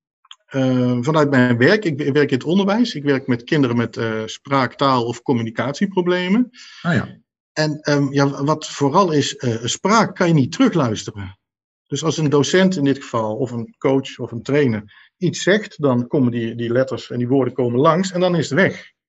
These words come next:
Speaker 2: Ja.
Speaker 1: Je kan niet even, even terug ik kan niet even terugluisteren.
Speaker 2: Voelen, nee.
Speaker 1: En zeker als je dan taal moeilijk vindt, en je hebt, eh, die, die, die verwerking, eh, is wat langzamer,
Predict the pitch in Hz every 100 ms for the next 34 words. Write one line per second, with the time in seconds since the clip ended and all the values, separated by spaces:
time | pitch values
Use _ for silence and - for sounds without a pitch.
0 | _ 165 123 - 170 202 - 175 175 -
1 | 160 143 - 151 170 - - - _ _
2 | - 143 165 175 147 147 - 180 135 113
3 | 110 - 107 - - 117 95 95 127 107
4 | - 139 - 233 208 185 185 160 147 -
5 | _ _ - 175 139 120 120 160 262 160
6 | - 113 208 - _ _ _ _ _ -
7 | 127 123 127 - 117 120 120 123 120 113
8 | 113 113 151 160 123 117 117 117 117 123
9 | 110 147 151 107 104 113 190